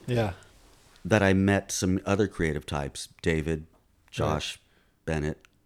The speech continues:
Speaker 2: Um, and some of these guys, actually my ex-girlfriend down there, they started a fake band, an air guitar party band.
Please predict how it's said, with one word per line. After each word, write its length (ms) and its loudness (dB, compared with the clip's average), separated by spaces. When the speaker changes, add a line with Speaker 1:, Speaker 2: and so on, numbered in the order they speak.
Speaker 2:
Um, 460 -6
and 480 2
some 280 0
of 80 0
these 200 0
guys, 560 0
actually 220 -2
my 160 4
ex-girlfriend 720 0
down 240 -2
there, 320 -4
they 120 2
started 420 2
a 40 4
fake 380 -2
band, 420 0
an 180 -4
air 180 0
guitar 420 -2
party 340 -4
band. 400 -6